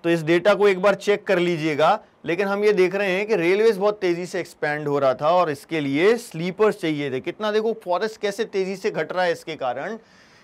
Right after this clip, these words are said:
कि एटीन फिफ्टीज़ में हम देखते हैं अकेले मद्रास प्रेसिडेंसी में थर्टी फ़ाइव थाउजेंड ट्रीज annually कट किए जा रहे थे, है ना, हर साल पैंतीस हजार पेड़ काटे जा रहे हैं। जो रेलवे स्लीपर्स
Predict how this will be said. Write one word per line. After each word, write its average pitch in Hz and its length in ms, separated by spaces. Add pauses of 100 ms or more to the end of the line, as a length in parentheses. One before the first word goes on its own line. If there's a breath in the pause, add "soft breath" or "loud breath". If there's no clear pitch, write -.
कि 208 160
एटीन 240 320
फिफ्टीज़ 226 560
में 247 100
हम 240 140
देखते 220 300
हैं 240 60
अकेले 233 320
मद्रास 208 560
प्रेसिडेंसी 214 640
में 196 300
थर्टी 196 420
फ़ाइव 202 320
थाउजेंड 202 360
ट्रीज 226 300 (120)
annually 226 480
कट 196 160
किए 160 240
जा 131 160
रहे 107 140
थे, 113 120
है 113 100
ना, 220 200 (680 soft breath)
हर 175 180
साल 190 480 (580 soft breath)
पैंतीस 185 500
हजार 202 420
पेड़ 196 300
काटे 185 380
जा 180 180
रहे 165 220
हैं। 185 200
जो 190 100
रेलवे 170 380
स्लीपर्स 175 580